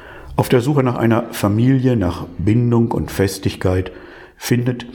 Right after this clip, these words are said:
Wader zur marxistischen Weltsicht und bekommt mit der materialistischen Philosophie eine Welterklärungslehre,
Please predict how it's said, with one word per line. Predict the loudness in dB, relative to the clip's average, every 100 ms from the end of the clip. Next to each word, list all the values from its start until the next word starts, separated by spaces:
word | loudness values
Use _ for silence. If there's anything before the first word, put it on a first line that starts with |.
| -20 -12
Wader | -2 2 2 2 0
zur | 0
marxistischen | 0 -2 -2 -2 -2 -4 -2 0
Weltsicht | 0 0 -2 -2 0
und | 0
bekommt | 0 0 -2
mit | -2 -2
der | 0
materialistischen | 0 0 2 2 0 -2 -2
Philosophie | 0 0 0 -2 -2 0 0 -2 -12 -18 -4
eine | 0 2 2
Welterklärungslehre, | 2 2 2 2 4 4 0 2 4 4 2